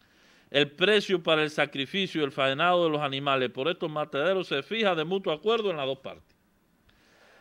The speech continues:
El proceso de sacrificio será inspeccionado por el Servicio Veter-, Veterinario acreditado. El producto final será certificado por dicha autoridad.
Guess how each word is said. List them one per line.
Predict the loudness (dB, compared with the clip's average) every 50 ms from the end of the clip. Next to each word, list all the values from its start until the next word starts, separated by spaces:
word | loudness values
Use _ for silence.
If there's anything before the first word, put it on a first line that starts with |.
| _ _
El | -2 -2 0
proceso | 2 2 2 2 4 2 2 2 2 4 4
de | 4 4 4
sacrificio | 2 0 0 0 -2 -6 -6 -4 -4 -4 -2 -4 -4
será | -2 -2 0 0 -2
inspeccionado | -2 -2 -2 -2 -2 -2 -2 0 0 2 2 2 0
por | 0 0 0
el | 0 0
Servicio | 0 -2 -4 -2 -4 -6 -4 -4 -2 -2
Veter-, | 0 -2 -2 -2 -4 -4 -4 -4 -4
Veterinario | -4 -4 -2 -2 -4 -6 -4 -2 -2 0 0 0
acreditado. | -2 -2 -2 -2 -2 -2 0 2 2 2 2 0 -4 -10 _ _ _ _ _ _ _ _ _ -20 -20 _ _ _
El | 0 0 0
producto | 2 0 2 4 4 4 4 2 0 2
final | 2 2 2 2 2 2 2
será | 2 2 2 4 2
certificado | 2 0 -2 -4 -4 -6 -10 -8 -8 -6 -2 0 2 2 2 0 0
por | -2 -6 -6
dicha | -6 -6 -6 -4 -6
autoridad. | -6 -6 -4 -4 -4 -4 -6 -8 -10 -14